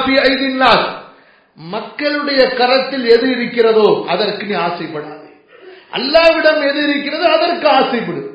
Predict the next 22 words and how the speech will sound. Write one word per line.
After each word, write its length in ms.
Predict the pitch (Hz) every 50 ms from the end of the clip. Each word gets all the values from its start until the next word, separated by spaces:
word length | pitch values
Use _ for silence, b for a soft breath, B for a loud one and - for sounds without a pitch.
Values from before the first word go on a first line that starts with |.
| - b b b b b b
இப்படியாக 680 | b 214 - - 262 247 247 240 226 220 208 214 208 208
மூன்று 560 | 214 269 311 339 349 339 311 302 294 254 233
உபதேசங்களை 1200 | - 262 254 262 247 233 208 208 214 202 190 185 180 180 185 220 285 302 277 - - - - B B B B B
அந்த 260 | - 220 247 226 233
தோழருக்கு 600 | 190 - 208 233 262 262 269 240 233 220 220 226
ரசூல் 260 | 214 208 208 254 247 -
ஸல்லல்லாஹு 280 | 220 226 226 220 208
அலைஹி 120 | 202 190 180
வஸல்லம் 280 | - 190 190 175 -
சொன்னார்கள். 720 | 180 180 190 196 202 208 214 262 302 285 - - - - - - - -
அதிலே 320 | - 196 208 202 202 185
முதலாவது 920 | 175 180 202 220 262 269 285 277 262 240 233 214 202 196 175 151 135 - -
உபதேசம் 520 | 170 196 226 226 220 220 208 214 214 208 208
என்ன? 480 | 208 220 226 254 277 294 277 - - - - - - - _ _ _ _ _ _ _ _ _
தொழுகையை 580 | - 165 180 185 180 - 170 160 160 156 160 156
பற்றி. 260 | 151 147 - - - - - _ B B B B B B B
அந்த 220 | B 208 247 240 226
தொழுகையை 840 | - 220 233 240 285 302 277 269 285 294 285 302 320 330 294 - - -
சரியாக 520 | 226 247 302 302 311 311 311 294 277 285
தொழுவதற்குரிய 920 | 269 269 247 240 262 269 254 254 247 247 - 247 247 240 226 226 220 202
உபதேசம் 480 | 202 208 226 247 233 - 214 220 202 -
சொன்னார்கள். 560 | 202 208 202 214 214 220 220 285 302 294 -